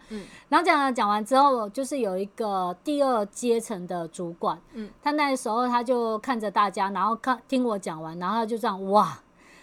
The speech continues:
Speaker 2: 他给了我一个非常棒的回应，他就说：“哇，
Speaker 1: 嗯。
Speaker 2: 我可以了解你所说的，你会告诉我这么多，就代表你很在意，对不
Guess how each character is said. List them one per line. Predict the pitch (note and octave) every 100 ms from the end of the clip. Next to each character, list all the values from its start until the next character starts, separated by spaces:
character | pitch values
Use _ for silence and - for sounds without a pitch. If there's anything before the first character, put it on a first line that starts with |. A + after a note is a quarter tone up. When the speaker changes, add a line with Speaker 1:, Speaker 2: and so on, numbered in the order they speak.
| -
Speaker 2:
他 | D#4
给 | D#4
了 | B3
我 | A3
一 | A#3
个 | B3
非 | - C#4+ C#4+
常 | A3+
棒 | A#3 A3+
的 | G3+
回 | F3 E3
应， | F#3 F3+
他 | F3+
就 | B3+
说 | B3 B3 A#3 A#3+
：“哇， | G#3+ F3 D3+ _ _ _ _ _
Speaker 1:
嗯。 | A3+ A3 F3 - _ _ _ _ -
Speaker 2:
我 | A#3
可 | C#4+ C#4
以 |
了 | A3+ G#3+
解 | A3 G#3+
你 | G3+ G#3
所 | A#3 F3
说 | - F#3+ F3+
的， | F3+ G#3 _ _ _ _
你 | A#3 A3+
会 | D#4
告 | D#4 D4+
诉 | C4+ D4
我 | G#3+
这 | B3
么 | A3 F#3+
多， | G#3+ G#3
就 | B3+
代 | - F#3+
表 | E3+ E3
你 | G#3
很 | B3 A#3+ F3+
在 | - A#3+ G3
意， | G#3 F#3
对 | G#3+
不 | E3